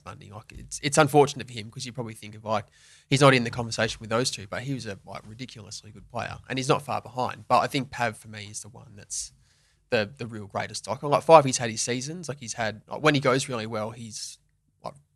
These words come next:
unstoppable. But he's had injuries and things, and I just sort of see if you're picking a team, you want a big key forward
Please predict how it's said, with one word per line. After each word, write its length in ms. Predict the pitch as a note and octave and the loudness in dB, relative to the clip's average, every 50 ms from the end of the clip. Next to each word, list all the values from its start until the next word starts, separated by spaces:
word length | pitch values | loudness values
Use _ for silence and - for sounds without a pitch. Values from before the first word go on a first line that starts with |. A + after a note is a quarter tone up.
| _ _ _ - | _ _ _ -12
unstoppable. 580 | G2+ F#2+ - - A2+ - - G2+ F2 - - _ _ _ _ _ _ _ _ - | -10 -8 -4 -4 -4 -6 -6 -12 -20 -20 -20 _ _ _ _ _ _ _ _ 2
But 80 | B2+ A#2 | 2 2
he's 80 | A#2 - | 0 -4
had 100 | A#2 A#2 | -10 -14
injuries 420 | A#2 A2 G#2 G#2 G#2+ G#2+ G#2 - | -14 -14 -14 -14 -14 -16 -16 -18
and 80 | A#2 - | -18 -18
things, 380 | G#2+ G#2+ G#2+ G#2+ G#2+ G#2+ - | -18 -18 -18 -18 -20 -20 -20
and 180 | G#2 G2+ G#2+ A2 | -20 -18 -4 -2
I 80 | A#2+ C3+ | 0 2
just 120 | C3+ C3 - | 2 2 2
sort 120 | C#3 B2 | 2 0
of 60 | A#2+ - | -2 -4
see 200 | - A#2 A#2 A#2 | -6 -6 -6 -8
if 60 | A#2 B2+ | -10 -12
you're 60 | B2 | -8
picking 300 | - D#3 D3+ D#3 C#3 C3 | -6 -6 -6 -6 -8 -8
a 40 | A#2+ | -8
team, 340 | - - A2+ A#2+ D#3 F#3 F#3 | -8 -4 -2 -2 -2 -2 -2
you 80 | D3+ B2+ | -2 -2
want 140 | B2 A#2+ A2+ | 0 0 -2
a 60 | A2 C3 | -2 -6
big 260 | C#3 - A#2 A2 - | -10 -12 -14 -14 -14
key 200 | - - G#2+ G2+ | -12 -12 -12 -12
forward 460 | - - A2 A2 G#2 G#2 G2 G2+ - | -10 -10 -8 -6 -6 -6 -8 -10 -12